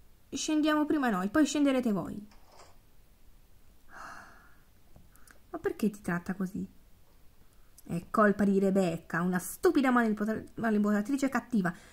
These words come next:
Le ha detto delle cose in cui, eh, le avrà detto sicuramente di non essere mia amica. Uffa.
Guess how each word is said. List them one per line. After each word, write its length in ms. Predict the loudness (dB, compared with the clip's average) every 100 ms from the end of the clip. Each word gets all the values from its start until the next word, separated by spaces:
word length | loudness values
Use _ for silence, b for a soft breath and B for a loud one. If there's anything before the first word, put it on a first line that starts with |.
| B
Le 120 | 0
ha 400 | 2 4 2 2 2
detto 220 | 2 2
delle 200 | 2 2
cose 300 | 4 4 4
in 320 | 2 2 0
cui, 360 | 2 2 2 0 B B
eh, 120 | -8 -2
le 80 | 0
avrà 120 | 2
detto 220 | 2 0
sicuramente 440 | 0 2 2 2
di 120 | 2 0
non 160 | 0
essere 260 | -2 -2 0
mia 160 | 2
amica. 460 | 2 0 -2 -4 -2
Uffa. 720 | 0 0 -2 -6 -4 -4 -6